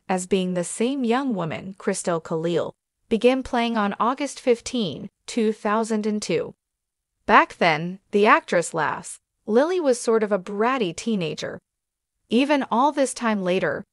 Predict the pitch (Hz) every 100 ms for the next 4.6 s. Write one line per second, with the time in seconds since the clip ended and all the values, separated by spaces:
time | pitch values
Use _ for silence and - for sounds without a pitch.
0 | _ - 208 214 - 254 226 - - 285
1 | 339 339 294 240 226 226 190 - 196 -
2 | - 208 285 330 285 208 240 277 233 185
3 | - 185 180 - 170 - - 175 - 185
4 | 196 - 180 143 -